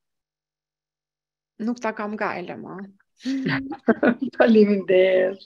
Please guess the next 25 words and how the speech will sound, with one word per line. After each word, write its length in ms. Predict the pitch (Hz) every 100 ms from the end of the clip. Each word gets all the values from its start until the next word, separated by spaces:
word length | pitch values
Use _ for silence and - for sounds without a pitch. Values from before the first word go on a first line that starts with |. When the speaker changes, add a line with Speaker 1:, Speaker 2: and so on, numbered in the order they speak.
| _
Speaker 1:
Prandaj 440 | - 285 285 320
ato 200 | 330 339
gjerman 500 | 254 330 311 330 330
nuk 240 | 311 285 311
lan 280 | 320 311
ta 120 | 277 262
lash 320 | 269 277 -
punën. 340 | 269 277 269 247 208
Speaker 2:
Ja, 260 | 214 240 269 277
as 320 | 294 277 277 -
u 160 | 359
mlojnë. 800 | 302 392 415 403 427 403 _ 247
Speaker 1:
Po, 200 | - 285 285 269 254 - - -
sepse 440 | - 269 - 277 269
i 160 | - 247
shofen 400 | 311 311 311 294
aftësitë 400 | 294 330 320 -
tua 260 | 320 311 277
dhe 100 | 285
në 220 | 294 302
t'i 180 | 294 277
shfrytëzojnë 460 | 277 262 277 285
për 120 | 254
vete. 380 | 247 254 240 220 214 - _ _ _ _ _ _ _
Speaker 2:
Normal. 520 | 185 185 175 175 160